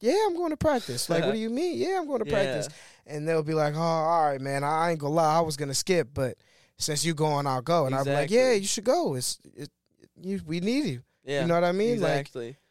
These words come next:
Speaker 1: you always, you always, a-, a-, and if you feel that someone is, is looking to become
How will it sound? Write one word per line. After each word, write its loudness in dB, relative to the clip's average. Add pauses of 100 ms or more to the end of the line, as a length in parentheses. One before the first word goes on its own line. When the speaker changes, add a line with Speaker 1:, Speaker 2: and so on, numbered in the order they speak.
Speaker 1:
you 0
always, 2 (580)
you -4
always, 4
a-, -2 (300)
a-, 0
and 0
if -4
you -4
feel 2
that 2
someone -2
is, -2
is -2
looking 0
to 0
become -2